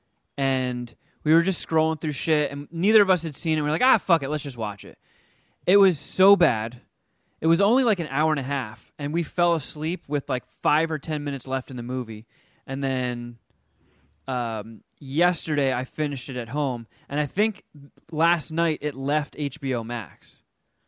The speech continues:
So I, I unknowingly just snuck it in right under the wire. But wow, what is it called? Let me look at my, 'cause it's one of those stupid, Those Who Wish Me Dead,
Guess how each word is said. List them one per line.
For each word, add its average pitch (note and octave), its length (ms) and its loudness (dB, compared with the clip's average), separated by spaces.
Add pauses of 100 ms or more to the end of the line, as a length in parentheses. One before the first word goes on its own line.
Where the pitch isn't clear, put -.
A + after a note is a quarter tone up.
(180)
So - 160 -2
I, C3+ 200 2
I C#3+ 180 -2 (360)
unknowingly D#3 640 2
just B2+ 220 -8
snuck C#3+ 260 -6
it C#3 60 -4
in C3 120 -2
right B2+ 140 -4
under A#2+ 200 -6
the A2 100 -4
wire. A#2 380 0 (600)
But D3 220 2
wow, D3 480 -8
what D3+ 160 -2
is E3 80 -10
it B2 80 -12
called? G#2 420 -8
Let - 80 -20
me C#3 160 -6
look B2+ 140 -6
at A#2 80 -6
my, A2 200 -8 (320)
'cause E3+ 140 -2
it's E3 100 -4
one G#3+ 100 4
of F#3+ 60 4
those D#3 140 4
stupid, D3+ 560 0 (600)
Those G3 400 10
Who G#3+ 120 8
Wish F#3 320 8
Me E3+ 160 0
Dead, B2+ 520 0